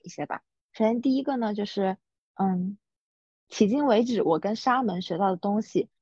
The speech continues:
在红灯区的小酒馆里跟车夫和赌徒混在一块儿，我同样可以学到。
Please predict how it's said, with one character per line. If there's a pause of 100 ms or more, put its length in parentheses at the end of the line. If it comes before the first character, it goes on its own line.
(140)
在
红
灯
区
的
小
酒
馆
里 (220)
跟
车
夫
和
赌
徒
混
在
一
块
儿，
我
同
样
可
以
学
到。